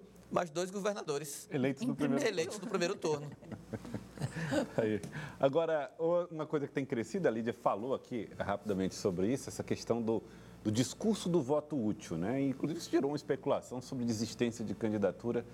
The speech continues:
Speaker 2: de Ciro Gomes à presidência da República. Ele já tratou de negar isso, Lídia, mas o governa-, o ex-governador Wellington Dias, candidato ao Senado,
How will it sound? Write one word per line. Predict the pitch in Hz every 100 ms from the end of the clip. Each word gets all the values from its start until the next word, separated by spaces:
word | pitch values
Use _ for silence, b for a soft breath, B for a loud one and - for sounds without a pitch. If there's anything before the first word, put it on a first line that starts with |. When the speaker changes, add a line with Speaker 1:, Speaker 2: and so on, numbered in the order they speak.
| B B
Speaker 2:
de | 117
Ciro | - 135 107
Gomes | 104 113
à | 110
presidência | - 98 92 101 104
da | 139
República. | 160 - 185 170 131
Ele | 135
já | 127
tratou | 120 120 - 117
de | 117
negar | 110 104 110
isso, | 147 170 180
Lídia, | 160 165 160 180
mas | 170 175 -
o | 165
governa-, | 160 147 143 120 139
o | 127 120
ex-governador | 127 107 113 113 101 104
Wellington | 107 107 - 123
Dias, | 85 85 78 -
candidato | - 123 107 131 -
ao | 98
Senado, | 127 113 147